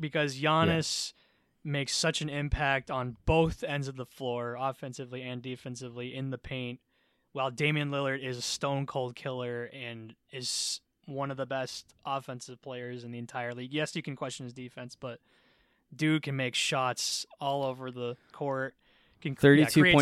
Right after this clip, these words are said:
Speaker 1: his own
Speaker 2: points per
Speaker 1: shot.
Speaker 2: game last season.
Speaker 1: He's a great distributor of the ball. So the combination of both those two with their demeanor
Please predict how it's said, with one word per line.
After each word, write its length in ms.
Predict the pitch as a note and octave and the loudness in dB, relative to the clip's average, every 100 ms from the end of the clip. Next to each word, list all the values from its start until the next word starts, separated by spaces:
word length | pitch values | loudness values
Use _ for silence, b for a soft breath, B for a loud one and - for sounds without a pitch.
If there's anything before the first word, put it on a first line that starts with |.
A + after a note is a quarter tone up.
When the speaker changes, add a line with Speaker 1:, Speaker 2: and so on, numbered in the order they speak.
| D3+ | 8
Speaker 1:
his 40 | |
own 60 | C#3 C#3 | 6 8
Speaker 2:
points 260 | C3+ C3+ | 8 8
per 60 | D#3+ | 8
Speaker 1:
shot. 80 | D#3 | 8
Speaker 2:
game 200 | A#2 A2 | 8 6
last 240 | G2 G2+ | 4 2
season. 460 | A2 G#2 G2+ G#2 G#2 - _ _ _ _ | 2 2 2 -2 -4 -14 _ _ _ _
Speaker 1:
He's 160 | E3 C#3+ | -10 -10
a 40 | |
great 300 | C#3+ D#3+ D#3+ | -6 -4 -4
distributor 560 | D#3+ - D#3+ D3+ D3 D3 | -6 -4 -4 -2 -2 -2
of 120 | C3+ | -2
the 80 | C3 | -4
ball. 580 | B2+ C3 C3 C3 C3 - - | 0 2 2 2 -2 -6 -12
So 520 | - C#3+ C3+ C3 B2+ _ _ _ - | -4 0 2 2 0 _ _ _ -8
the 100 | D#3 | -6
combination 500 | - F3 F#3 F#3 D#3+ | 2 4 6 4 2
of 100 | C3 | 0
both 260 | D3 D3 D3+ | 2 2 2
those 220 | D#3 D#3 | 0 0
two 280 | - D#3+ D#3 | -2 0 0
with 360 | C#3 D3+ D#3 | 2 2 2
their 180 | C#3+ D3+ | 2 0
demeanor 680 | C3+ C3+ C#3 C#3+ D3 D3+ D3+ | 0 -2 0 0 -2 -2 -4